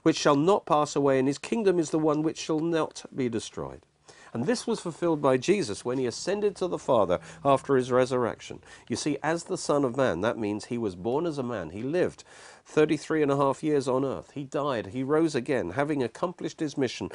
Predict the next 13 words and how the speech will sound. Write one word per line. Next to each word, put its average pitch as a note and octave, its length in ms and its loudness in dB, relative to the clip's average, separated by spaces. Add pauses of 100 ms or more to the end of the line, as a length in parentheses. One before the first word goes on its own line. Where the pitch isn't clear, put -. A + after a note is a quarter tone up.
(200)
of A#2 140 -2
redeeming D#3+ 480 -2
the D3+ 140 -2
earth C3+ 200 -2
and A#2 140 0
his A2 140 -4
people. D2+ 440 -8 (240)
He C3+ 140 -2
then C3 220 4
comes F3+ 760 -4
before C3+ 480 -2 (420)
God's A#2+ 300 -2
throne C3 480 4